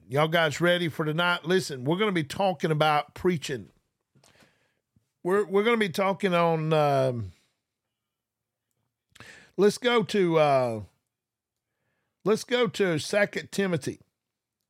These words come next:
Y'all ready for Second Timothy? And Timothy, we, we got, and guys, please, you know, a lot of people come on here, they say, "Well, Jason, you, you told a prophecy that come to pass." Listen, I operate in the gifts of God. Yes, I do.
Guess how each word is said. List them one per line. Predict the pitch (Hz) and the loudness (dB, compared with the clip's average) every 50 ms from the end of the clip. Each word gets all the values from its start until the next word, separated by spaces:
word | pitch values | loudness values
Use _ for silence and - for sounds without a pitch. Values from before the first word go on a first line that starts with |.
| - | -8
Y'all | - 143 160 170 170 | -2 0 2 2 2
ready | 180 196 196 196 | 2 2 2 2
for | 165 - 175 156 | 0 0 -2 -4
Second | - - 190 180 165 170 131 | -2 -2 -2 -2 -2 -4 -4
Timothy? | - 190 185 180 156 175 156 | -2 -2 -2 0 -2 -2 -2
And | 143 147 143 120 | -2 -4 -4 -6
Timothy, | - - 254 294 302 240 - 226 202 151 - - - - _ _ _ _ _ _ _ _ | -4 -4 -4 -4 -4 -6 -8 -8 -12 -12 -16 -20 -20 -20 _ _ _ _ _ _ _ _
we, | - 190 240 254 - - | -2 -2 -2 -2 -4 -4
we | 196 208 247 247 | -2 -2 -2 -2
got, | 190 - - - _ - 196 202 226 - | -2 -6 -6 -6 _ -6 -6 -6 -4 -4
and | 196 180 | -2 -2
guys, | 220 254 262 247 233 175 - - _ - | 0 0 0 0 -2 -4 -6 -12 _ -6
please, | - 240 269 269 240 202 135 - - _ _ _ | -2 -2 -2 0 -2 -4 -8 -10 -12 _ _ _
you | 160 185 226 | -8 -6 -4
know, | 233 220 208 202 | 0 0 0 0
a | 202 | 0
lot | 190 233 254 269 | 2 0 2 2
of | 233 | 2
people | 180 202 196 180 160 | 2 2 0 0 -6
come | - 185 185 185 | -2 -2 -2 0
on | 180 165 | 0 0
here, | 156 175 180 175 | 2 2 2 2
they | 170 170 165 | 2 0 -2
say, | 156 - 165 | -2 -2 -4
"Well, | 151 156 160 | -4 -4 -2
Jason, | 151 180 190 185 - 185 175 170 | -2 0 0 -2 -2 -4 -6 -6
you, | 175 190 196 175 | -4 -4 -6 -6
you | 143 170 190 | -6 -8 -6
told | 147 - 196 190 165 | -4 -2 -2 0 0
a | 147 | -2
prophecy | - - - - 185 185 - 170 147 - - 156 147 | -4 -4 -4 -2 -2 -2 -2 -4 -8 -6 -6 -6 -6
that | 143 - - | -6 -8 -6
come | - 175 175 160 | -4 -4 -4 -4
to | 139 | -2
pass." | - 175 170 156 131 - | -2 0 0 -2 -2 -2
Listen, | 196 185 - - 156 120 - - - - - - _ _ - | -4 -4 -4 -6 -10 -16 -20 -20 -20 -20 -20 -20 _ _ -4
I | 196 240 | -4 -2
operate | 269 277 262 240 - 190 196 190 185 190 | -2 0 -2 -2 0 0 0 0 0 -2
in | 151 | -6
the | 151 | -6
gifts | 151 165 180 175 147 - | 0 2 2 2 0 -2
of | 139 131 | -6 -2
God. | 135 170 165 156 139 135 | 0 2 2 2 2 2
Yes, | 147 160 156 - | 0 -2 0 0
I | 160 143 | -2 -4
do. | 143 143 165 165 147 120 | -2 0 2 0 0 0